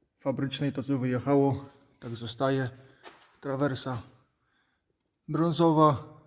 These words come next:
nalot. Tu mamy podłużnicę, też bez konserwacji. Profile suche, jak widzicie, tam nikt nic nie robił od samego początku, jak auto wyjechało.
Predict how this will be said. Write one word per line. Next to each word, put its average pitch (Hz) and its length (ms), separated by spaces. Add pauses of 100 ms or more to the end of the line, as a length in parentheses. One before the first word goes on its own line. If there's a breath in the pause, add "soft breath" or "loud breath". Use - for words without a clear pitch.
(160)
nalot. 127 540 (880 soft breath)
Tu - 100
mamy 123 240
podłużnicę, 131 880 (440)
też 135 160
bez 120 200
konserwacji. 123 720 (840 soft breath)
Profile 139 440
suche, 156 340
jak 131 160
widzicie, 127 440
tam 123 220
nikt 123 180
nic 123 160
nie 135 100
robił 127 280
od 120 120
samego 127 320
początku, 123 420
jak 123 160
auto 123 220
wyjechało. 120 640